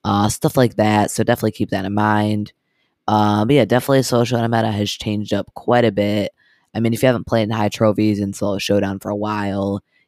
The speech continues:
you're probably gonna be pretty surprised how this list actually turns out. Uh, but anyway, let's go right into it.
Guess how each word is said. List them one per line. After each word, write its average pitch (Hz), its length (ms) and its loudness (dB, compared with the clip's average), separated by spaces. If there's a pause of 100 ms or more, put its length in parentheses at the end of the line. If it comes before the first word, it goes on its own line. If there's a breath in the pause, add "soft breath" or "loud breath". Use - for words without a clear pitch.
you're 131 100 2
probably 143 260 2
gonna 139 120 2
be 120 180 0 (100)
pretty 147 200 0
surprised 104 600 -2
how 104 100 -2
this - 160 -8
list 104 200 -8
actually 95 280 -12
turns - 300 -12
out. 107 420 2 (600)
Uh, 104 120 -2
but 104 140 2
anyway, 143 420 4
let's 120 140 -2
go 101 100 -4
right 76 100 -8
into - 180 -16
it. - 140 -14